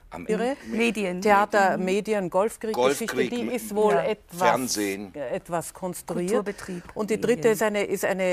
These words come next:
Speaker 2: äh, ist eine, äh, bildende Kunst, Kommerz, äh, äh,
Speaker 1: Über einen Künstler, der mal in
Speaker 2: Geschichte,
Speaker 1: war und
Speaker 2: ja.
Speaker 1: out ist und
Speaker 2: Ja.
Speaker 1: die Geliebte beim Out
Speaker 2: Aber die
Speaker 1: wieder,
Speaker 2: erste
Speaker 1: ja.
Speaker 2: Geschichte, die wirklich in der Tat, ähm, eine Mediengeschichte, eine Computergeschichte ist, und da finde ich, also da,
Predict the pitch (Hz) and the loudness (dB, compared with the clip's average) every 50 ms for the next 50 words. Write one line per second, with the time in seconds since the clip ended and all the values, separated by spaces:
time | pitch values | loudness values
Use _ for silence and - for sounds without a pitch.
0 | 175 - 160 180 170 123 131 165 175 - - 123 170 165 165 156 151 - - 147 | 2 2 2 2 2 2 0 0 -2 -2 -2 -2 -2 -2 0 -2 -2 -2 -2 -2
1 | 147 143 139 202 202 202 190 190 175 165 175 - - - 208 220 220 196 - - | -4 -4 -4 -4 -2 -2 -2 -4 -4 -6 -8 -10 -8 -8 -6 -6 -6 -8 -12 -16
2 | - - - 190 180 175 160 160 160 - - - - - - - - 151 156 147 | -16 -14 -10 -8 -6 -4 -2 -4 -4 -4 -8 -18 -14 -12 -10 -8 -6 -4 -4 -4
3 | 139 139 127 - 143 143 135 135 131 131 143 143 151 147 131 131 135 147 151 143 | -4 -6 -6 -6 -6 -4 -6 -6 -8 -12 -12 -12 -12 -12 -12 -12 -14 -14 -10 -6
4 | 101 87 90 90 - - 110 101 - - 92 95 90 95 92 90 85 82 80 90 | -6 -6 -6 -6 -6 -8 -8 -8 -6 -6 -6 -4 -2 -2 -2 -2 -2 0 4 4
5 | 95 208 156 131 127 135 131 117 113 113 110 107 104 98 - 120 98 101 107 110 | 4 4 4 2 2 2 4 6 6 6 8 6 4 2 0 2 4 4 4 4
6 | 113 110 - 92 101 90 - 92 92 87 - 165 160 131 107 92 87 80 92 95 | 2 -2 -4 -10 -10 -8 -8 -8 -8 -4 0 0 0 0 0 -2 -6 -8 -10 -12
7 | - - - 90 85 - 87 82 80 80 - 73 85 85 82 - - - 196 220 | -14 -14 -12 -12 -6 -2 -2 -2 -2 -4 -4 -4 -4 -4 -4 -4 -4 -2 -2 -2
8 | 208 226 202 - 233 285 - - 294 233 247 214 - 240 - - 233 196 226 214 | -2 0 2 2 2 2 2 -2 -4 -4 -4 -4 -4 -6 -6 -6 -6 -6 -4 -2
9 | 190 226 240 - 247 - 254 233 220 214 208 - - 180 180 202 254 _ - - | -2 -2 -2 -2 -6 -6 -6 -6 -4 -6 -6 -6 -6 -4 -4 -4 -4 _ -6 -6
10 | 214 - 202 202 196 196 - 190 185 185 180 170 175 196 208 226 220 214 202 208 | -4 -4 -4 -4 -4 -6 -8 -6 -6 -6 -6 -6 -6 -6 -6 -8 -8 -8 -8 -10
11 | - - 214 190 - - 202 190 190 180 - - 185 170 - 190 196 208 233 185 | -10 -10 -14 -12 -10 -8 -8 -8 -8 -10 -10 -12 -14 -10 -10 -10 -8 -8 -8 -8
12 | 208 202 - - 196 - - - - 185 - 180 175 - - 180 214 - - 254 | -8 -10 -10 -12 -14 -14 -12 -12 -10 -10 -10 -12 -10 -8 -6 -6 -6 -6 -8 -10
13 | 233 220 196 208 196 180 180 175 - 185 190 | -10 -8 -6 -6 -6 -6 -8 -10 -10 -10 -8